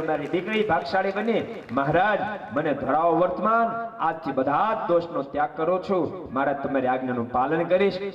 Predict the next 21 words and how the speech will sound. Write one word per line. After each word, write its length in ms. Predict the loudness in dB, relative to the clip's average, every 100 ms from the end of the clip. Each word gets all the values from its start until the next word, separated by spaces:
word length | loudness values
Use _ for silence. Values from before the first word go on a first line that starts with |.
| -8
હું 100 | -2
કૃતકૃત્ય 540 | -2 -2 -2 0 2
બન્યો. 300 | 2 4 2 0 -4 -4
અને 140 | -2 0
મહારાજ 440 | 0 2 0 0
ખૂબ 220 | -2 0
રાજી 260 | 2 2 0
થયા. 460 | 2 0 0 -6 -4
નાગપાલ 420 | -2 -2 -2 -2
વરુ 220 | 2 2 2
ઉપર 200 | 2 0
પણ 160 | 0
મહારાજ 240 | 0 0 -2
ખૂબ 240 | -2 2
રાજી 220 | 2 2
થયા 240 | 2 2 2 -4 -8 -4
અને 180 | 0 0 0 -4 -6 -2
દાદા 240 | 2 2
ખાચરની 420 | 0 -2 -2 -2
સાથે 320 | -2 -2 -4
જસુબાના 680 | -2 0 0 0 0 0 -2